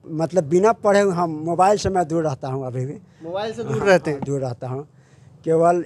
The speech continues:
Speaker 1: इंटरव्यू गाइडलाइन के लिए, मॉक इंटरव्यू के लिए मोबाइल का इस्तेमाल किया, लेकिन बाकी चीज़ों के लिए नहीं। तो उसी का परिणाम मिला कि मुझे
Speaker 2: लेकिन आपने last ball पर छक्का लगा दिया।
Speaker 1: जी, जी,
Speaker 2: हाँ?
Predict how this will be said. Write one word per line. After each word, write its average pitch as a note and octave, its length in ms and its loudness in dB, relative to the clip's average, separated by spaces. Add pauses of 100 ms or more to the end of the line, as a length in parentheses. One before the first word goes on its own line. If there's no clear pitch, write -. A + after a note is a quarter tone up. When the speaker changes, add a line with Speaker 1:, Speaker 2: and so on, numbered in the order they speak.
(120)
Speaker 1:
इंटरव्यू F3+ 460 0 (140)
गाइडलाइन F3 460 2
के F3+ 140 -4
लिए, F3+ 280 2
मॉक E3+ 400 -2
इंटरव्यू F3 320 -2
के E3+ 120 -2
लिए E3 360 0 (160)
मोबाइल D3 340 -2
का D#3 120 -4
इस्तेमाल D3 380 -4
किया, D#3+ 300 -4 (1300)
लेकिन D3+ 460 -6
बाकी D3+ 280 -4 (320)
चीज़ों D3 200 -2
के C#3+ 120 -6
लिए C#3+ 160 0
नहीं। C3+ 240 -2 (400)
तो C#3+ 120 -4
उसी C#3 220 -6
का E3+ 100 -4
परिणाम D#3 360 -2
मिला D3 240 0
कि C#3+ 260 -8 (380)
मुझे B2 160 -4
Speaker 2:
लेकिन - 180 0
आपने G#3 180 0
last G#3 320 4
ball G#3+ 180 2
पर A3 100 0
छक्का G#3+ 380 0
लगा F#3+ 240 6
दिया। D3 200 -6
Speaker 1:
जी, D#3 260 -6 (460)
जी, C#3+ 120 -4
Speaker 2:
हाँ? G3+ 280 -8